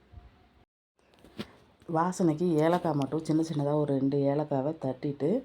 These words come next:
அந்த விதைகளை மட்டும் நான் சேர்த்துக்கிறேன். அந்த தோலோடையே போட்டோம் அப்படின்னா சாப்பிட்றதுக்கு, அஹ், வந்து சிக்கும். அதனால நான் எடுத்துக்கிட்டேன். விதைகளை மட்டும் நான் சேர்த்துக்கிட்டு,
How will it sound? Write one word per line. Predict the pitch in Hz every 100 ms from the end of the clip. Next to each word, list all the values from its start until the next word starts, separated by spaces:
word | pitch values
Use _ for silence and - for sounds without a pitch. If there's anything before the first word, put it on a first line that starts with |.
| - - - _ _ -
அந்த | 135
விதைகளை | 127 139 160 160
மட்டும் | 139 123 139 151
நான் | 143
சேர்த்துக்கிறேன். | 123 - 123 120 117 185 240 - _ _ _ _ _ _ _ _ _ _ _ _ _ _ _ _ _ _ _ _ _ _ _ _ _ _ _ _ 64 _ _ _ _ _ _ _ _ _ _
அந்த | 156 147
தோலோடையே | 160 170 185 170 170
போட்டோம் | 147 143 151 151
அப்படின்னா | 139 135 143 160
சாப்பிட்றதுக்கு, | 151 139 147 143 131 131 175 - - - - _ _ 135
அஹ், | 135 131
வந்து | 131 135 139
சிக்கும். | 135 127 - 131 - - - -
அதனால | 131 131 135
நான் | 143 131
எடுத்துக்கிட்டேன். | 123 127 143 - 127 202 214 - - - - - -
விதைகளை | 135 135 143 143
மட்டும் | 135 131 147
நான் | 156 147
சேர்த்துக்கிட்டு, | 139 139 139 -